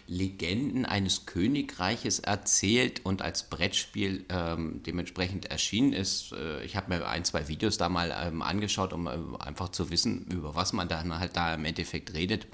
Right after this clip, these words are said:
Es geht im Großen und Ganzen, äh, halt darum, ähm, man hat halt ein, wie gesagt, ein Königreich, man hat eine Burg, ähm, äh, ähm, z-, äh, eine Burg und dann halt eine große,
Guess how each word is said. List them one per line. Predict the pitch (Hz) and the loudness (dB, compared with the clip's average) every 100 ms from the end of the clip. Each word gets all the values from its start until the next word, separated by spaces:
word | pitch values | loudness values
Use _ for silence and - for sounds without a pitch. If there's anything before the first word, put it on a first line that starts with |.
| - - - - - - | -20 -20 -20 -20 -4 -2
Es | 98 | 4
geht | 113 98 | 6 6
im | 104 95 | 6 4
Großen | 104 - | 4 4
und | 90 | 2
Ganzen, | 85 95 - 95 92 - - - | 0 2 2 2 0 -8 -10 -2
äh, | |
halt | 90 80 82 76 - | 2 2 0 -2 6
darum, | 101 131 135 131 - - - - - | 8 10 10 8 4 -8 -16 -10 2
ähm, | 95 92 87 78 60 | 4 6 4 0 -2
man | 87 87 | 0 2
hat | 95 95 | 0 0
halt | 80 - | -4 -4
ein, | 73 - - 60 - | -8 -8 -10 -8 -8
wie | 82 | -4
gesagt, | 78 - | -4 -6
ein | - | -6
Königreich, | - 160 160 143 117 117 - | 0 4 4 4 4 4 2
man | 92 | 0
hat | 92 - | 0 0
eine | 90 | 0
Burg, | 80 95 143 160 - - - - - | 4 6 6 4 -4 -12 -16 -10 0
ähm, | 101 101 101 87 - | 4 4 4 0 0
äh, | 92 | 2
ähm, | 95 90 - 92 92 90 87 82 82 92 - | 2 2 0 0 0 2 0 0 -4 -6 -6
z-, | - | -6
äh, | - - | -6 -4
eine | 87 78 | -4 -4
Burg | 87 104 139 - | 0 4 4 2
und | 101 | 2
dann | 92 92 | 2 2
halt | 98 - | 0 0
eine | 90 | -2
große, | - 85 - | 0 -2 0